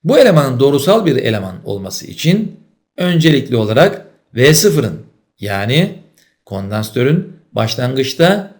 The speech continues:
üzerinde bulunan gerilim değerinin sıfır olması gerekmekte. Şayet V sıfır başlangıç gerilimi sıfır ise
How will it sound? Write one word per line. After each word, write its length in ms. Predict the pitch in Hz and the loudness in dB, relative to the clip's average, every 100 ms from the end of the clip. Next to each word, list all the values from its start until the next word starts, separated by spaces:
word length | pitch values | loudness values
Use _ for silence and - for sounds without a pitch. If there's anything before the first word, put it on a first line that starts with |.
| _ _ _ | _ _ _
üzerinde 580 | 123 117 135 147 156 185 | -6 0 2 2 2 2
bulunan 500 | 139 113 107 92 87 | 0 -2 -4 -6 -10
gerilim 480 | 98 131 143 180 185 | 2 4 4 2 0
değerinin 640 | 170 170 160 185 220 - _ _ | 2 4 4 0 -2 -8 _ _
sıfır 400 | - - 165 156 | -14 -6 0 0
olması 340 | 120 110 - | 0 -4 -8
gerekmekte. 640 | 104 92 90 85 - 85 - _ _ _ | -8 -10 -12 -16 -16 -18 -20 _ _ _
Şayet 560 | - 214 165 120 - | -8 0 2 2 0
V 160 | 107 117 | 0 0
sıfır 500 | 117 127 139 185 - - _ _ _ - | 0 0 0 0 -2 -18 _ _ _ -4
başlangıç 560 | 110 113 113 170 196 | -4 -2 -2 -2 -2
gerilimi 360 | 127 104 98 101 | -4 -4 -4 -8
sıfır 280 | - 190 170 | -8 -2 -2
ise 440 | 131 185 220 - | 0 0 0 -6